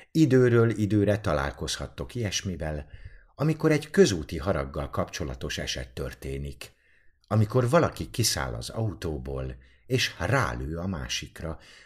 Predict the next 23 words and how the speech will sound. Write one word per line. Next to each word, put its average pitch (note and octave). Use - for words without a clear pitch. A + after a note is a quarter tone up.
vagy A2
verekedni D2+
kezdenek D#2
az F2
út G2
szélén. C2+
Néhány B2
üzletember G2+
egymásnak B1+
esik. -
De E2
hányszor G#2+
láttatok D#2+
példát G2
a A#2+
közúti D#2
szeretetre? B1
Amikor A2+
valaki A2+
kiszáll D2
az A#1
autójából, D#2
odamegy, A#2